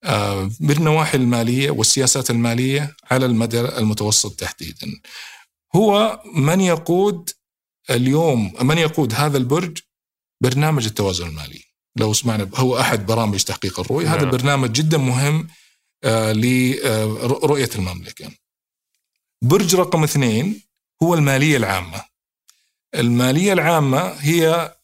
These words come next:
Speaker 1: عمل أصيل في خزينة الدولة، آه، تركز على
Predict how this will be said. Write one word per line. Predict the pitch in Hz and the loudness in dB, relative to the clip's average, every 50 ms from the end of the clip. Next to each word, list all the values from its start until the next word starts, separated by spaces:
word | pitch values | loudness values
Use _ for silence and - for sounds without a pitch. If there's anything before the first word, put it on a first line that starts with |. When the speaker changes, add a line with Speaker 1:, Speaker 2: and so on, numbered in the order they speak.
| _ - | _ 0
Speaker 1:
عمل | 127 156 175 175 139 117 | 2 2 2 2 0 0
أصيل | - 120 - - - 139 104 87 85 78 - _ _ _ _ _ _ _ _ _ _ | 0 0 0 0 2 0 -2 -4 -6 -12 -18 _ _ _ _ _ _ _ _ _ _
في | - 120 110 | -2 -2 0
خزينة | - 117 113 127 135 127 117 - - | 0 0 0 2 2 0 0 -2 -4
الدولة، | 95 85 92 104 104 113 131 156 175 151 - _ _ _ _ _ _ _ _ _ _ - | -8 -6 -4 -4 -2 -2 -2 -4 -6 -8 -14 _ _ _ _ _ _ _ _ _ _ -4
آه، | - 110 107 107 107 104 101 | -2 0 0 0 0 -2 -4
تركز | 101 - - 160 202 - - - - 170 160 160 156 139 127 | -4 0 0 2 2 2 -2 0 0 2 2 2 2 0 0
على | 117 127 147 151 151 156 160 180 175 - - | 0 0 2 2 2 2 0 0 -2 -6 -12